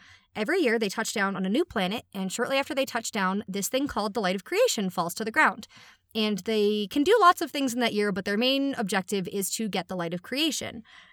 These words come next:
Um, because if they don't, this horrible, uh, apocalypse thing called the Hunger, um, will take the Light of Creation, absorb the planet into itself, get stronger.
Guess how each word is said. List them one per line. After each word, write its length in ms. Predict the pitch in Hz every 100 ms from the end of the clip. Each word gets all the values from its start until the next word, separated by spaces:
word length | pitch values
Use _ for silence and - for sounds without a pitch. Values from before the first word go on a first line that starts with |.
| -
Um, 280 | 214 208 196
because 300 | 247 302 294
if 120 | 302
they 140 | 311
don't, 360 | 294 427 349 339 _ - _ _
this 140 | 294 -
horrible, 400 | 359 359 339 226
uh, 160 | 240 233
apocalypse 960 | 247 - 277 285 285 277 226 - - - _ _ -
thing 480 | - - 294 277 285 -
called 320 | 240 226 190
the 80 | 214
Hunger, 480 | 311 302 208 226 226 _ _
um, 300 | 214 196 196
will 320 | - 233 233 226
take 240 | 349 -
the 80 | 285
Light 160 | 254
of 100 | 233
Creation, 600 | - 226 208 226 208 202 190 _ _ _
absorb 320 | 247 202 311 269
the 80 |
planet 340 | 247 262 240 233
into 260 | 262 240 233
itself, 500 | - 208 190 - - 214
get 240 | 277 -
stronger. 480 | - 240 226 214